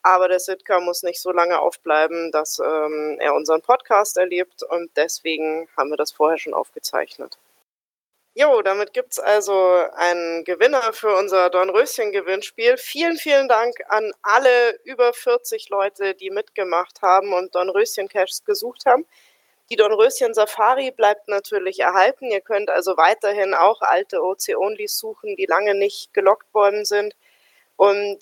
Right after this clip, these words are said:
ähm, das mit einem Log bei der Dornröschen-Safari dann auch kundtun. Und dann hat sich das O-C-P-R-Team entschieden, noch einen Sonderpreis zu vergeben. Denn es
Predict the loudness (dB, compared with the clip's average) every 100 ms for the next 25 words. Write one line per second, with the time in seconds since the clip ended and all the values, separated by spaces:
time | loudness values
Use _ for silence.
0 | 0 4 4 2 -4 -6 0 0 0 -4
1 | -2 -2 2 0 0 0 2 2 0 -2
2 | -4 -6 -8 -4 -4 2 2 2 -4 -8
3 | -12 _ _ _ -4 -2 -2 -4 -6 -6
4 | -8 -8 -14 -14 -14 _ _ _ _ _
5 | _ _ _ _ 2 2 2 -6 _ _
6 | 2 2 2 -6 -10 _ _ _ _ -8
7 | -2 -2 -2 -4 -6 -8 -4 -2 -2 -8
8 | -8 -4 -2 -2 -2 2 2 0 -2 0
9 | 2 2 -2 -4 -2 0 -2 -4 -6 -2
10 | -2 -2 -6 -12 0 2 2 -2 2 2
11 | 2 0 0 -2 -2 -4 -12 -8 -8 -6
12 | -8 -8 -8 -10 _ _ _ _ _ _
13 | _ _ 2 2 4 0 -4 -2 -2 -2
14 | -4